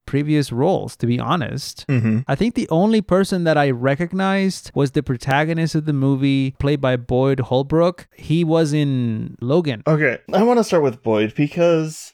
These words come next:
Speaker 2: despite everything else, in this movie having a completely different genre feel from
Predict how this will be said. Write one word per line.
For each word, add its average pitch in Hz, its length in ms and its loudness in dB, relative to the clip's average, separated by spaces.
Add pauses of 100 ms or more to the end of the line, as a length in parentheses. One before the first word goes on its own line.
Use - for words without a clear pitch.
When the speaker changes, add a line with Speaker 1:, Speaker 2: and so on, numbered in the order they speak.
(140)
Speaker 2:
despite 226 400 0
everything 165 340 0
else, 113 220 -4
in 123 60 0
this 123 140 -2
movie 151 280 0
having 127 320 -2
a 113 40 -10
completely 113 840 -4
different 123 720 -4 (180)
genre 123 580 -2
feel 104 540 -2
from 110 360 -4